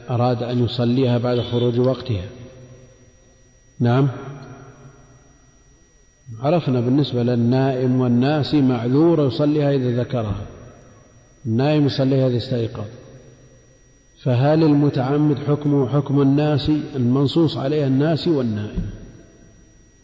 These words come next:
نعم. عامة أهل العلم، ونقل عليه الإجماع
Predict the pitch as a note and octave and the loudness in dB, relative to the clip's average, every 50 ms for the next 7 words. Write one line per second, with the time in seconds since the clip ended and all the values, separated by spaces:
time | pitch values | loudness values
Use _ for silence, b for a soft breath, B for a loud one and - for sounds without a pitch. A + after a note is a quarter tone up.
0 | _ _ _ - _ - C3 B2 A#2 G#2+ G#2+ G#2+ - - - - - - - - | _ _ _ -20 _ -6 -4 -4 -2 -4 -4 -6 -8 -12 -20 -20 -20 -20 -20 -20
1 | - - - - - _ _ - - - _ _ - _ - A#2 B2+ D3 D#3+ F3 | -20 -20 -20 -20 -20 _ _ -20 -20 -20 _ _ -20 _ -6 -2 0 2 2 2
2 | F3 E3+ E3+ E3 D#3+ D3 - D#3 C3+ C#3 C3+ B2 B2 B2+ A#2+ A2+ A2 A#2 A2 G2+ | 4 4 4 4 2 2 2 2 0 2 2 2 2 2 0 0 -2 -2 -4 -6
3 | - - - C3 C3 C#3 D3+ E3+ F#3 E3+ - D3+ C#3+ C3 C3 A#2+ A2+ B2+ C3 C#3 | -8 -6 -2 0 2 4 4 4 4 4 4 2 2 2 2 0 0 0 2 2
4 | D3+ D#3 C#3+ B2 A#2+ B2+ C3 B2 B2+ C3 A2+ B2+ A#2+ B2 B2+ B2+ A2+ | 2 2 2 2 2 0 0 0 0 -2 -2 0 0 0 0 0 -2